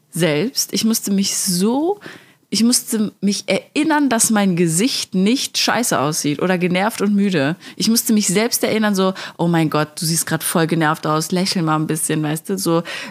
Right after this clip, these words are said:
weil mir die, äh, die, die Energie gefehlt hat dafür, dabei zu sein, zuzuhören, Gespräche, interessiert zu sein, ähm,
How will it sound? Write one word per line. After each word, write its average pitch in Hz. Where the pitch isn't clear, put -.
weil 185
mir 196
die, 180
äh, 156
die, 170
die 175
Energie 190
gefehlt 175
hat -
dafür, 151
dabei 190
zu 185
sein, 160
zuzuhören, 196
Gespräche, 202
interessiert 220
zu -
sein, 180
ähm, 165